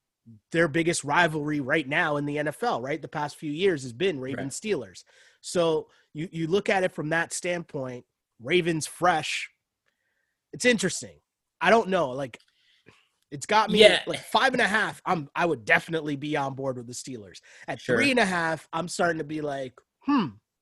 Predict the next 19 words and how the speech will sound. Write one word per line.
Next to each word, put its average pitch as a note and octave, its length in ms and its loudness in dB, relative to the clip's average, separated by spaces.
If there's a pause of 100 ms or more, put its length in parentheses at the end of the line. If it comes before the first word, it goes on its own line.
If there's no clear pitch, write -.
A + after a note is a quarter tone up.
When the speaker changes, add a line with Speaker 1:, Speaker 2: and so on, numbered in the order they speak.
(560)
Speaker 1:
okay." G3+ 220 -2
Speaker 2:
Yeah, C4+ 200 10
and F#3+ 100 6
if F#3+ 140 2
this A3 160 4
thing A#3 140 4
continues G3 460 2
down, G3+ 320 6
like, D3+ 160 4
there's F3 180 6
a F#3+ 40 2
very D3+ 400 8
real D3+ 240 8
possibility D3+ 560 4
we C#3 180 4
get C#3+ 320 2
three, A3 360 2
because C#3+ 280 0
listen, D3 420 2